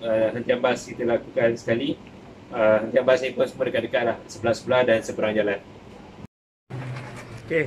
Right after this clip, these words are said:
sekarang kita ada dekat Jalan Sanpeng, eh. Ada satu, dua bus stop dan lagi satu yang ketiga belah kanan. So, kita tengah buat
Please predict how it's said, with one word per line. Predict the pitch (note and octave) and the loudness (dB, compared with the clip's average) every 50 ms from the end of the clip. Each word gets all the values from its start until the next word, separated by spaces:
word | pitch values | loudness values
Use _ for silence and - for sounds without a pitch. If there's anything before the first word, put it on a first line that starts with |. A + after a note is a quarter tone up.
| A2 - | 0 0
sekarang | E3+ E3 E3 E3+ | 2 2 2 2
kita | E3 D#3 F3 E3 E3 | 2 2 4 4 6
ada | D#3+ E3 E3 D#3+ D#3+ | 6 6 4 4 4
dekat | D#3+ D#3+ - F3 D#3 C3+ | 2 0 0 2 0 4
Jalan | B2+ D3+ D#3 E3 E3 E3 D#3 C3+ | 4 6 6 8 6 6 4 2
Sanpeng, | - D#3+ D3+ D3+ - - F3 D3+ D3 D#3 | 0 0 -2 0 2 2 2 2 2 -2
eh. | D3 - - - - - - - - - - - - - - - - - - - - | -4 -6 -10 -12 -12 -10 -10 -10 -10 -10 -10 -10 -8 -6 -6 -6 -6 -8 -10 -6 -4
Ada | B2+ C3 C3+ C3 C3 C3 C3+ C3 B2 | -2 2 4 6 6 6 6 4 4
satu, | A2+ C#3+ D3 - - E3 D#3+ D#3+ D#3+ D#3+ E3 E3 E3+ F3 E3+ D#3 C#3 - D3+ D3 C#3 C3+ C#3 | 4 2 2 2 2 4 6 6 6 6 6 6 6 4 2 0 -2 -4 -2 -2 -2 0 2
dua | C#3+ D3 D3+ D3+ D#3+ D#3+ D#3+ D#3+ D#3+ | 4 4 6 8 8 8 8 8 6
bus | D3 D3+ D3+ C#3 - | 6 4 4 2 2
stop | - F#3 F3 F3+ F3+ - - - - - | 4 6 6 6 6 4 0 -6 -4 2
dan | C#3+ C#3 C#3+ | 2 4 4
lagi | C#3+ B2+ D3+ | 4 4 2
satu | D3 C3 D#3 | 0 2 2
yang | D3 C#3 C3+ C#3+ | 0 2 2 0
ketiga | C3 C#3+ C3 C#3+ | 0 2 2 2
belah | C3 C3+ C3+ B2+ | 2 2 2 2
kanan. | C3+ C3+ C3 A#2 F#2+ - - - - - - - - - - - - - - - - - | 2 0 0 0 -2 -4 -6 -8 -8 -8 -8 -10 -10 -10 -10 -10 -12 -10 -10 -10 -6 -2
So, | C#3+ D3+ | 0 2
kita | C#3+ D3+ C#3+ D3 | 2 2 2 2
tengah | D#3 D#3 D#3 D#3 D3+ | 2 4 4 4 4
buat | D3+ D#3 D3 D#3 | 4 4 4 2